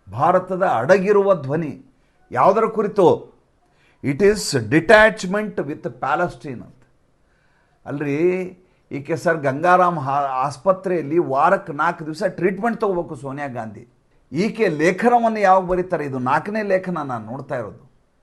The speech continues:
ಅವ್ರು ಹೇಳ್ತಾರೆ, ಪ್ಯಾಲೆಸ್ಟೇನಿಯನ್ ಪರ-, ಪರವಾಗಿ ಧ್ವನಿಯನ್ನೆತ್ತುವುದರಲ್ಲಿ ಭಾರತ ವಿಫಲವಾಗಿದೆ ಅಂತ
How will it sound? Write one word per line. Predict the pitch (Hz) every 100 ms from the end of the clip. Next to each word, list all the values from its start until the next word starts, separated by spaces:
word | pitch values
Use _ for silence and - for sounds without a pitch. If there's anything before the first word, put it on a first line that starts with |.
| _ _ _ _ _
ಅವ್ರು | 127 175
ಹೇಳ್ತಾರೆ, | 185 185 185 156 156 220 226 - _ _ _
ಪ್ಯಾಲೆಸ್ಟೇನಿಯನ್ | 127 131 196 214 220 226 220 220 214
ಪರ-, | - 180 180
ಪರವಾಗಿ | 170 165 185 196 220
ಧ್ವನಿಯನ್ನೆತ್ತುವುದರಲ್ಲಿ | 131 120 160 240 247 233 226 - 220 214 214 233
ಭಾರತ | 156 190 220 214
ವಿಫಲವಾಗಿದೆ | 170 165 226 226 208 196 196 185
ಅಂತ | 160 135